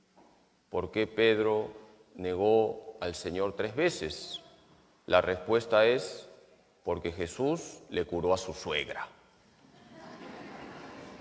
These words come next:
que es el evangelio de hoy. Nos encontramos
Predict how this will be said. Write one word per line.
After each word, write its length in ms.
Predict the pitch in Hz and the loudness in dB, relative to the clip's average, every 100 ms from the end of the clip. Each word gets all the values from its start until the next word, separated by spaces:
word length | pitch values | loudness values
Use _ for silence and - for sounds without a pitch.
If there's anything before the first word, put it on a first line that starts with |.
| - - - - - | -20 -20 -20 -20 0
que 80 | 123 | 2
es 100 | 120 | 6
el 140 | 139 | 8
evangelio 520 | 113 92 92 117 110 95 | 8 6 4 4 6 6
de 120 | 90 | 10
hoy. 240 | 196 220 - - - - - - - - - - - - - - - - - - _ _ _ _ _ _ _ | 8 8 0 -12 -16 -18 -20 -20 -20 -20 -20 -20 -20 -20 -20 -20 -20 -20 -20 -20 _ _ _ _ _ _ _
Nos 140 | 98 95 | -8 -2
encontramos 1120 | 95 98 95 107 120 123 123 123 - - - | 0 0 4 8 8 8 4 2 -8 -14 -18